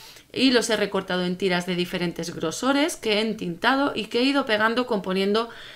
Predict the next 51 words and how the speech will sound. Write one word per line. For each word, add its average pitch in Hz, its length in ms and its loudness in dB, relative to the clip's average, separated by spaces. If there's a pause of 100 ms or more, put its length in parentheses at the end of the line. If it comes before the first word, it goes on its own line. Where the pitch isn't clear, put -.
(140)
la 190 180 6
base 190 300 2
de 190 100 2
la 156 160 -4
página. 175 460 -4
Y - 40 -4
la 180 100 0
verdad 185 260 -2
es 214 120 -6
que - 240 -6
me 185 140 0
encanta 190 560 0
el 180 160 -2
resultado 180 720 -2 (120)
<laughs> - 140 -16
de 214 180 8
esta 180 320 4
técnica, 175 420 -4
no 175 100 -6
sé 185 140 -6
por 175 200 -4
qué, 160 220 -10 (120)
te 190 100 -6
lo, 175 120 -6
os 185 140 -4
lo 175 80 2
juro 202 240 -2
que 202 80 -2
me 180 80 0
encanta. - 420 -8 (420)
Entonces 190 540 0
he 202 120 0
decorado 185 600 4
la 175 220 4
página 175 280 -2
también 165 300 -4
con 160 200 -4
un 170 140 -2
sobre 180 320 0
que 175 80 -4
tenía 170 240 -4
de 160 80 -2
este 160 200 -6
tono 160 240 -8
que 170 80 -6
va 170 100 -2
súper 240 400 0
bien 185 220 0
con 180 160 0
la 175 120 2
colección. 262 600 0